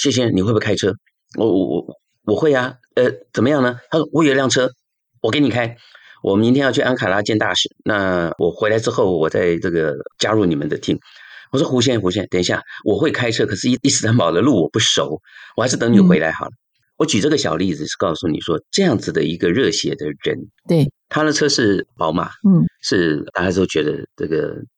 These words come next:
Speaker 1: 他完全相信，然后愿意舍所有他当时所能够尽的力量。
Speaker 2: 嗯，嗯。
Speaker 1: 啊，举这个小例子只是告诉大家说，他从此之后几个月的时间，在急难期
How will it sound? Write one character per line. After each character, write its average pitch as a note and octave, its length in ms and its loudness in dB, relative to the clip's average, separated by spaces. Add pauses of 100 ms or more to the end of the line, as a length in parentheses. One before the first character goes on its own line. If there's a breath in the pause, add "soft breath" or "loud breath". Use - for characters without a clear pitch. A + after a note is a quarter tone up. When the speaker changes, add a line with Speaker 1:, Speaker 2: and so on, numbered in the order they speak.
Speaker 1:
他 F#2 420 -2 (160)
完 G2 220 0
全 G2+ 140 0
相 F2+ 220 0
信， - 260 0 (480 loud breath)
然 E2 160 -4
后 E2+ 520 2 (360)
愿 A2+ 200 2
意 F2 440 0
舍 - 460 0
所 F2+ 280 0
有 E2+ 180 2
他 F2 260 -4 (240)
当 G#2+ 200 0
时 F#2+ 180 0
所 D#2 160 0
能 D2+ 120 -2
够 G2 120 0
尽 G#2 180 0
的 D#2 120 2
力 E2+ 200 -2
量。 E2 220 2
Speaker 2:
嗯， E3+ 340 6
嗯。 E3+ 220 4 (140)
Speaker 1:
啊， - 220 -4 (140)
举 G2+ 160 -2
这 - 80 0
个 - 80 0
小 G2+ 160 0
例 F#2+ 140 0
子 D#2 160 -6
只 - 140 -10
是 - 100 -10
告 E2+ 160 -2
诉 E2+ 120 -4
大 D2+ 140 -4
家 D#2 160 -6
说， D#2 300 -8 (260)
他 A2 140 -4
从 F#2 280 0
此 - 280 -8
之 D2+ 180 -4
后 - 360 -6 (180)
几 E2+ 160 -4
个 G2 120 -2
月 G#2 200 2
的 D#2+ 80 -4
时 - 200 -6
间， D2+ 360 -4 (320)
在 G#2+ 140 -2
急 - 260 -2
难 F2+ 240 0
期 C#2 300 -8